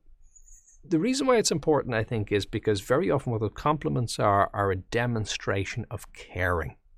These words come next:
They're a kind of a mark of goodwill, that you are genuinely somebody who wishes well for the other person.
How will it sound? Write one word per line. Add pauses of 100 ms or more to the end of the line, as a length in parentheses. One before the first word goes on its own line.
(240)
They're
a
kind
of
a
mark
of
goodwill, (200)
that
you
are
genuinely (100)
somebody
who
wishes
well
for
the
other
person.